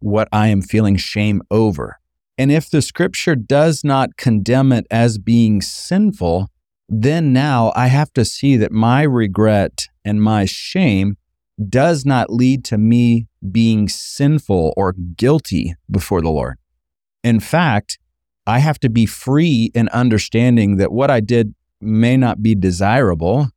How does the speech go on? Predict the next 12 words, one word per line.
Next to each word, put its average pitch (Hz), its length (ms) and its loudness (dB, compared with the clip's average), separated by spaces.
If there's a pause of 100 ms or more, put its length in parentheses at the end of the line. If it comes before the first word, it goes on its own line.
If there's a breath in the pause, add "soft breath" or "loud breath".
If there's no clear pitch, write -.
(160)
Uh, 85 180 -14
and 107 200 2
I'm, 117 200 0 (180)
I'm 113 120 0
thinking 123 360 2
of 101 120 -2
the 101 60 -2
things 110 260 2
like 95 160 -2
safety 110 520 -2
violations. 92 840 -2 (280)
I 107 120 -6